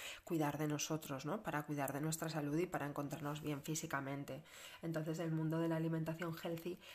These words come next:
cada vez se va, se va a desarrollar más, ¿no? Desde el, eh,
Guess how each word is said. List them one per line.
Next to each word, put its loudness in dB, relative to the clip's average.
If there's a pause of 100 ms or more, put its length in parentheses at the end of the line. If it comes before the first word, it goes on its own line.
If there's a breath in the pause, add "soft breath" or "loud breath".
(100)
cada 0
vez -4
se 0
va, -2
se -2
va 0
a -2
desarrollar 2
más, 2
¿no? 0
Desde 0
el, 0
eh, -4